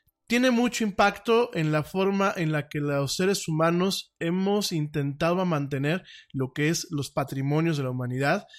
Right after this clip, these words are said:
Eh, cuando hablamos de un patrimonio de la, de la humanidad, bueno, pues es una obra, una obra histórica, eh, ratificada principalmente por lo que es la unesco,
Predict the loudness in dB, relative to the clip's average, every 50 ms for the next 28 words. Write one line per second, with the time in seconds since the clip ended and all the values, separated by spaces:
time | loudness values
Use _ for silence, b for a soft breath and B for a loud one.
0 | B B B B B _ -4 -2 -2 -2 -2 -2 -2 0 0 2 2 2 2 2
1 | 0 -2 -2 -2 -4 -2 -2 0 0 0 2 0 0 -2 -4 -6 -6 -6 -6 -4
2 | -4 -4 -4 -2 -2 0 2 2 2 2 2 0 0 -2 -4 -4 -6 -6 -6 -6
3 | -6 -4 0 2 2 4 4 4 4 4 4 4 2 0 -2 -6 -12 -10 -4 -2
4 | -2 0 2 2 2 0 0 0 0 2 2 2 2 0 0 0 -2 -2 B B
5 | B B B B _ -4 -2 0 2 2 2 2 2 2 2 2 0 0 -2 -2
6 | -2 -2 -2 -2 -4 -6 -6 -4 0 2 2 2 2 0 -2 -4 -4 -4 -4 -2
7 | 0 0 0 -2 -2 -4 -6 -6 _ 0 0 0 0 -2 -6 -6 -6 -4 -4 -2
8 | -2 0 0 0 2 2 2 2 0 -2 -4 -8 -8 -8